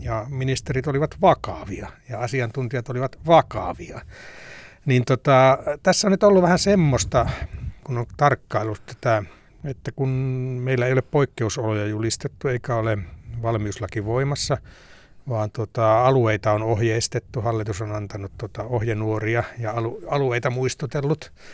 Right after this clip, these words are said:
niin tää näyttää nyt vähän ehkä siltä, että se tiedottaminen ei ole ollut niin jämäkkää tai se viestintä ei ole ollut niin yhtenäistä ja jämäkkää. Ja sit on tietysti alettu heittää semmosiakin, että jos sille alueelle on annettu se vastuu,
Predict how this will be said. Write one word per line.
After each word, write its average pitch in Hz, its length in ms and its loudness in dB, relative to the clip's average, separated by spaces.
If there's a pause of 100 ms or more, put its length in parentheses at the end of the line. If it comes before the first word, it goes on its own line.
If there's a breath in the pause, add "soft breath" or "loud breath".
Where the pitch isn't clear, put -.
(240 soft breath)
niin 147 100 -8
tää 131 180 4
näyttää 135 360 2
nyt 120 120 -2
vähän 131 220 4
ehkä 117 220 -2
siltä, 123 340 2
että 110 300 0 (400 soft breath)
se 127 140 -6
tiedottaminen 110 680 0
ei 107 140 0
ole 107 120 -2
ollut 110 260 -2
niin 110 280 -2 (180)
jämäkkää 113 580 -4
tai 107 160 -2
se 104 160 -2
viestintä 117 760 -2 (840 soft breath)
ei 107 80 -8
ole 113 100 -8
ollut 107 180 -6
niin 110 180 -2
yhtenäistä 104 540 -6
ja 110 80 -4
jämäkkää. 110 580 -4
Ja 104 160 -4
sit 117 220 -6
on 120 180 -2
tietysti 120 360 -2
alettu 117 340 -4 (320)
heittää 117 340 -4
semmosiakin, 104 600 -4
että - 280 -8
jos 120 180 -2
sille 123 140 -2
alueelle 127 380 2
on 117 120 -2
annettu 123 380 -2
se 110 100 -4
vastuu, 117 500 -4